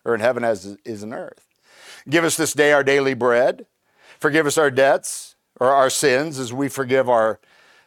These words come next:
uh, everyone else that is indebted to us. And lead us not into temptation, but deliver us from evil." And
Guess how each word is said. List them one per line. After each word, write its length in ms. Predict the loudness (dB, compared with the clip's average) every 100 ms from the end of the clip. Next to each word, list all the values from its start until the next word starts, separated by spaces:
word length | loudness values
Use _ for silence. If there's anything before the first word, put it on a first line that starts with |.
| -2
uh, 200 | 2 2
everyone 460 | 2 2 0 2 2
else 340 | 2 0 -4
that 220 | -2 -2
is 140 | -2 -6
indebted 500 | 0 0 0 -4 -4
to 200 | 0 2
us. 360 | 0 -2 -12 _ _ _ _
And 140 | -8 -4
lead 160 | -2
us 140 | -2 0
not 180 | 0 0
into 240 | -6 -10
temptation, 760 | -12 -8 -4 -4 -4 -10 -12 -16 _ -6
but 140 | -4
deliver 380 | -2 -2 0 0
us 100 | -4
from 260 | -4 -4 -4
evil." 400 | -6 -4 -4 -6 -10 -20 -2
And 220 | 0 0